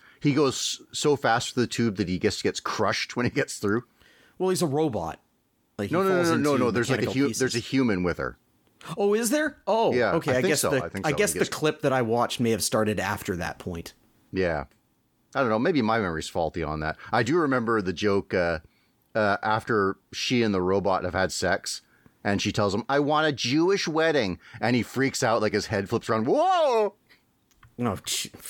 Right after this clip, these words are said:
Speaker 1: Yeah. <laughs>
Speaker 2: I might have to watch this movie again just, you know, so that I have, s-, uh, you know, it, it, in a more moder-, a more mature and refined sensibility,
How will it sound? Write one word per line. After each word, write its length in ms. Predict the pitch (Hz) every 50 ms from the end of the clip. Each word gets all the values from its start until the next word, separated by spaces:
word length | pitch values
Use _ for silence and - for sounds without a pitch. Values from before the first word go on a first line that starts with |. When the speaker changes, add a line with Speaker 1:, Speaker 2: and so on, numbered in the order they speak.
| - - - - - - - - - -
Speaker 1:
Yeah. 160 | 135 - - - 698 640 698 698 640 571 494 440 415
<laughs> 480 | 240 180 - - - 123 - - 127 - - - _ _ _ _ _ _ _ _ _ _ _ _ _ _ _ _ _ - - -
Speaker 2:
I 60 | 139
might 180 | 160 208 269 339
have 120 | 359 -
to 80 | - 147
watch 320 | 120 110 113 123 131 -
this 180 | - 143 120 139
movie 260 | 123 120 123 127 120
again 300 | 107 95 120 113 110 104
just, 380 | 85 85 104 113 - - - - _ _ _ _ _ _ _ _ _ _ _ _ _ _ _ _ _
you 140 | - 127 123
know, 220 | 107 101 98 90 - - - - _ _ _ _ _ _ -
so 160 | - 151 135
that 140 | 117 127 117
I 60 | 113
have, 220 | 113 - 131 127 120
s-, 200 | - - - 139
uh, 200 | - - 139 139 - -
you 100 | 135 123
know, 140 | 117 117 -
it, 180 | 143 143 - -
it, 240 | 165 147 156 160 -
in 100 | 175 151
a 60 | 151
more 480 | 139 139 143 147 151 143 135 123 110 - - _ _ _ _ _ _ _ _ _ _ _ _ _ -
moder-, 600 | 117 113 110 107 107 117 127 123 135 - 143 139 139 -
a 80 | 151 143
more 300 | 123 135 139 165 202 196
mature 560 | 170 143 - - - - 135 127 131 139 -
and 120 | 123 120 113
refined 560 | 110 107 - - 120 110 110 113 120 120 107
sensibility, 920 | - - 131 117 - - 113 92 107 101 98 107 110 110 117 120 120 117